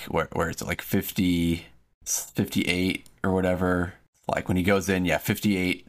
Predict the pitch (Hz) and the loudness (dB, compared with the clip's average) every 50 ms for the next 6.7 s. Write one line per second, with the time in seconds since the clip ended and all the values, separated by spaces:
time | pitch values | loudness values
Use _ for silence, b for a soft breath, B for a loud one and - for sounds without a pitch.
0 | _ _ - 104 90 92 - 143 147 147 135 - - 135 117 117 117 107 104 - | _ _ 0 2 2 2 4 4 4 4 2 2 0 0 4 4 4 4 4 2
1 | 101 95 - 98 - - 92 87 80 82 82 - - 82 80 - - - - 98 | -2 0 0 -2 0 2 2 2 2 2 0 0 0 -2 -2 -4 -8 -10 -10 -12
2 | - - - _ _ _ _ _ - _ - - - - - - - - - - | -12 -16 -18 _ _ _ _ _ -20 _ -18 -6 -4 -4 -4 -4 -6 -8 -8 -10
3 | - - - - - - _ _ _ _ - - - - - 85 - - 92 76 | -16 -16 -16 -18 -20 -20 _ _ _ _ -4 -4 -4 -2 -2 -2 -2 0 -2 -2
4 | 73 82 80 - - - - - - - - - - _ _ _ _ 92 90 87 | -2 -2 -4 -4 -6 -6 -6 -6 -6 -8 -8 -10 -18 _ _ _ _ -2 -2 0
5 | 98 110 107 101 - 92 - - - 92 85 80 80 76 - - _ - - - | 2 2 2 2 0 -2 -4 -2 0 0 0 0 -2 -4 -4 -6 _ -12 -16 -14
6 | - - 90 80 85 87 - - - - 80 - - - | -8 -8 -6 -4 -4 -4 -4 -6 -6 -6 -8 -10 -12 -14